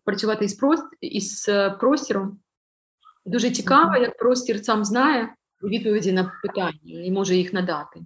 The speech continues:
Speaker 1: тобі, якщо просто ти зап-, ти запросиш це. Якщо ти
Speaker 2: Так, я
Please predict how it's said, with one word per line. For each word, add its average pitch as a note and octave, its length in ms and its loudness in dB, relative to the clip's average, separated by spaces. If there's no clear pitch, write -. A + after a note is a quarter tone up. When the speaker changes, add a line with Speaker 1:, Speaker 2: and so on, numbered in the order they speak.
Speaker 1:
тобі, - 360 -14
якщо F#3 240 -4
просто G#3+ 240 0
ти - 120 -10
зап-, - 220 -10
ти F#3 140 0
запросиш F#3 580 -4
це. - 140 -20
Якщо F3 300 0
ти G#3 60 -2
Speaker 2:
Так, G#3 280 4
я F#3+ 240 2